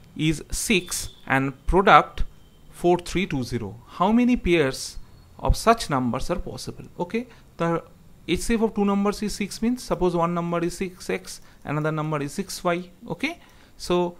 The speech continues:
what is their product? The product is thirty-six X Y, and that is given what?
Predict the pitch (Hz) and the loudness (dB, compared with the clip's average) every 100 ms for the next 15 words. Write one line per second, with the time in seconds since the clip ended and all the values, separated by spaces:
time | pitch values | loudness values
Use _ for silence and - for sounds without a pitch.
0 | - 160 190 180 196 185 190 196 196 - | -4 0 2 2 2 2 4 2 -2 -14
1 | - - - 131 135 143 151 202 208 127 | -16 -10 -4 0 0 0 -2 -6 -6 -6
2 | 120 147 143 151 - 170 - 180 175 180 | -6 -8 -8 -6 -6 -6 -4 -2 -2 -4
3 | - _ _ - - - - 185 139 - | -18 _ _ -20 -20 -12 -6 -4 -4 -2
4 | 220 185 160 131 214 285 - _ - - | -2 2 0 2 0 -2 -8 _ -20 -20
5 | _ _ _ _ _ _ - 196 247 | _ _ _ _ _ _ 2 2 2